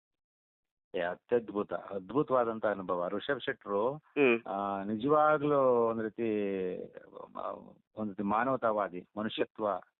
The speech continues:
Speaker 2: ಹ್ಮ್.
Speaker 1: ಆ, ಮ-, ಮಗುತನ, ತಾಯ್ತನ,
Speaker 2: ಹ್ಮ್.
Speaker 1: ಆ, ಎಲ್ಲವನ್ನೂ ಒಳಗೊಂಡ್ರ ಒಬ್ಬ ಅತ್ಯದ್ಭುತವಾದ ಕನಸುಗಾರ.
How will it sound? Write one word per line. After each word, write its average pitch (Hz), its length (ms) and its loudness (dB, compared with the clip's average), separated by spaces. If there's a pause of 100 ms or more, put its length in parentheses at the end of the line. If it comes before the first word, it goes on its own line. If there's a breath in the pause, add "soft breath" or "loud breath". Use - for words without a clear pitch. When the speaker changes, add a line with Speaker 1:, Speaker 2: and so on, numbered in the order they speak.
(100)
Speaker 2:
ಹ್ಮ್. 139 300 2
Speaker 1:
ಆ, 104 440 2
ಮ-, 104 460 -2
ಮಗುತನ, 110 440 -2 (100)
ತಾಯ್ತನ, 101 560 -2 (140)
Speaker 2:
ಹ್ಮ್. 123 500 0 (120)
Speaker 1:
ಆ, 92 200 -6
ಎಲ್ಲವನ್ನೂ 143 720 2
ಒಳಗೊಂಡ್ರ 127 460 2
ಒಬ್ಬ 110 320 2
ಅತ್ಯದ್ಭುತವಾದ 120 1040 0
ಕನಸುಗಾರ. 95 600 -4